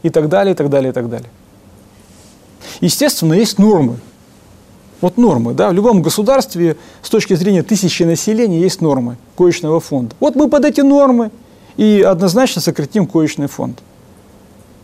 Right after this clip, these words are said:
Сколько там будет? Две тысячи, там, три тысячи, не знаю. Это пусть решает специалист. Но сокращение необходимо. Это есть оптимизация с точки зрения оптимального решения.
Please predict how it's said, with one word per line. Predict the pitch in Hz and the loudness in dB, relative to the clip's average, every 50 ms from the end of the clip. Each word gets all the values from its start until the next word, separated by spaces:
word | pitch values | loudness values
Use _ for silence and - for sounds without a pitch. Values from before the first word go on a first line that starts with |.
| - - _ _ _ - - - - - - - - - - _ | -20 -20 _ _ _ -20 -20 -20 -20 -20 -20 -20 -20 -20 -20 _
Сколько | - - 285 226 247 | -4 -4 0 0 0
там | - - 233 214 | 0 2 2 2
будет? | 202 247 190 151 127 | 2 2 0 0 0
Две | 127 180 240 247 | 0 0 0 0
тысячи, | 226 - 202 - 175 147 - - 156 139 139 135 123 127 131 - - | 0 -2 -4 -6 -6 -8 -4 -2 -2 0 0 0 -2 -4 -8 -16 -12
там, | - 143 127 120 127 | -10 -8 -8 -6 -4
три | - 196 247 220 | 0 0 0 0
тысячи, | 180 190 139 156 135 - | -2 -4 -6 -6 -8 -4
не | 175 190 214 | -2 0 0
знаю. | 202 160 170 147 131 123 123 120 - - | 0 0 0 -2 -2 -4 -6 -10 -8 -4
Это | - 269 269 226 | -4 -2 -2 -2
пусть | 196 233 - | -2 -2 -2
решает | - 175 - - 175 151 139 | -2 -2 -2 -2 -2 -2 -2
специалист. | - - 135 - - 143 131 127 120 - - - - _ - - _ - - - - - - - - | -4 -8 -8 -4 -4 -2 -2 -4 -6 -8 -12 -16 -20 _ -20 -20 _ -20 -20 -20 -20 -20 -20 -4 -2
Но | 247 | -2
сокращение | 233 - 262 220 254 - - 254 240 226 226 | 0 0 0 -2 -2 -2 0 -2 0 0 2
необходимо. | 220 226 220 214 - - 226 196 196 208 165 165 | 2 2 0 0 -2 -2 0 2 2 2 2 2
Это | 175 165 | 2 2
есть | 196 202 202 202 | 0 0 0 -2
оптимизация | - - 214 214 180 - - 214 208 214 214 185 175 220 208 165 143 135 | -4 -2 -2 -2 -2 -2 0 0 2 2 2 2 2 0 0 0 -2 -6
с | 113 | -4
точки | 143 185 165 - 208 | -4 -6 -2 -2 -2
зрения | 170 196 226 220 208 214 196 202 - - - - - | 0 0 0 0 0 -2 -4 -6 -10 -20 -20 -14 -6
оптимального | - - 220 226 214 - - - 208 208 190 180 180 185 170 147 135 127 123 | -2 0 0 0 -2 -4 -4 -2 0 0 2 2 2 0 0 0 0 -2 -2
решения. | 123 120 120 - - - - 156 - - | -4 -4 -6 -8 -8 -10 -10 -10 -12 -14